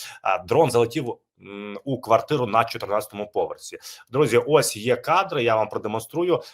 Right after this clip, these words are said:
Суть в чому? Е, тут є цікаві нюанси. М, е,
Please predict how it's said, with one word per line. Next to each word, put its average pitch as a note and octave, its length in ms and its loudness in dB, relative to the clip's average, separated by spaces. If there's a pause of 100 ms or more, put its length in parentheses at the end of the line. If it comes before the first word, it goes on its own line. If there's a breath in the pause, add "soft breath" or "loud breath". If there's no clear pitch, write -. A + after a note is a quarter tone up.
Суть F3 220 -4
в - 100 -12
чому? G2 640 2
Е, F#2 420 -2
тут E3 320 -8
є C#3 320 -2
цікаві B2 760 -4 (100)
нюанси. F2 640 -8
М, F2 440 -14
е, F2 720 -12